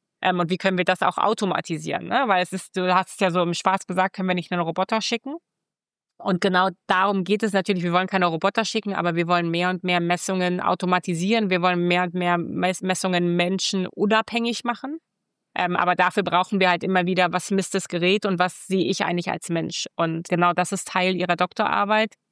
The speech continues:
das zusammenzubringen und gleichzeitig aber auch was über Mikrostruktur im Schnee zu lernen. Was wir sehen, was sind, was ist da wieder der Einfluss, wie gesagt, auf all die Themen, die wir heute schon angesprochen haben, Energiebilanz, Fernerkundung und so weiter und so fort.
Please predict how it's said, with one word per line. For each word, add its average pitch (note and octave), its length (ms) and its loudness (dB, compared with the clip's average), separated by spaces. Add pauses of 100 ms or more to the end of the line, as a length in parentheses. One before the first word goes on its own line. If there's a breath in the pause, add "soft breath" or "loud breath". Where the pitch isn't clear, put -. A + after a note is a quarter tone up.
das - 240 -2
zusammenzubringen G#3 760 0
und F#3 140 0
gleichzeitig F#3 640 0
aber E3+ 260 2
auch F3 340 0
was F3 200 -2
über F3 260 2
Mikrostruktur F3+ 880 0
im E3+ 100 -2
Schnee F3 460 0 (100)
zu - 160 -6
lernen. E3+ 480 2 (460)
Was - 240 -2
wir G3 100 4
sehen, F3+ 320 4
was E3+ 140 -2
sind, F3+ 240 -4
was F3+ 220 0
ist - 120 -4
da F3+ 140 4
wieder F3+ 180 2
der E3 80 0
Einfluss, F3 640 -2 (380)
wie F#3+ 100 0
gesagt, F3 300 2
auf - 180 2
all F#3+ 220 2
die F#3 160 0
Themen, F#3+ 200 0
die F#3 120 0
wir F3+ 60 2
heute F3 180 0
schon - 140 -2
angesprochen E3 420 -2
haben, D#3+ 140 -4
Energiebilanz, F3 920 0 (460)
Fernerkundung F3+ 640 0
und E3 140 -2
so E3+ 80 0
weiter E3 180 2
und D#3+ 120 -2
so E3 80 -6
fort. A3 360 0